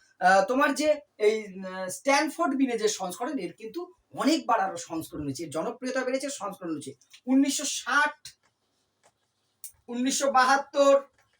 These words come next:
এই সময়গুলোতে এই স্ট্যানফোর্ড বিনে যে রিভিশন বা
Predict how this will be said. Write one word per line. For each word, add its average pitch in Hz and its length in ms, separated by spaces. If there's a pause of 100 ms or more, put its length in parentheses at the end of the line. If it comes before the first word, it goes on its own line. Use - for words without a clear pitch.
(320)
এই 277 180
সময়গুলোতে 208 680 (320)
এই 175 120
স্ট্যানফোর্ড 262 640 (100)
বিনে 190 200
যে 185 120
রিভিশন 175 460
বা 160 120